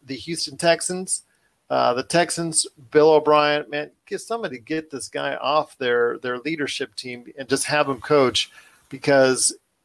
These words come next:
continual mistakes, continual mistakes, just maybe an average draft at best, nothing that really gets them a, something that's out there. I mean, they didn't really have a,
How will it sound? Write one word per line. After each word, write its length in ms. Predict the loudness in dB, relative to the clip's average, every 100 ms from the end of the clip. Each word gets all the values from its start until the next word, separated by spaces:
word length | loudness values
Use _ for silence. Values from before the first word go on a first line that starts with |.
| _ -20 -20 _ _
continual 640 | -14 -12 -8 -6 -2 -2
mistakes, 760 | -2 -6 0 4 4 0 -10 -12 _ _ _ _ _
continual 360 | -4 -2 -2
mistakes, 400 | -4 0 0 0
just 260 | -6 -8 -8 _ _ _
maybe 280 | 0 4 2
an 100 | 2
average 500 | 0 2 2 -2 2
draft 340 | 2 2 0
at 120 | -8 0
best, 400 | 2 2 0 -2
nothing 300 | -2 0 -4
that 180 | -4
really 220 | -2 -4 -6
gets 340 | -4 -6 -4
them 260 | -4 -2 -4
a, 440 | -4 -4 -6 -8
something 340 | -4 -2 0 2
that's 280 | 2 4
out 180 | 2 4
there. 80 | 2
I 40 |
mean, 160 | 2 2
they 100 | 2
didn't 240 | 2 0
really 240 | 2 0 0
have 380 | 0 2 2 -2 _ _ _ _ _
a, 140 | -4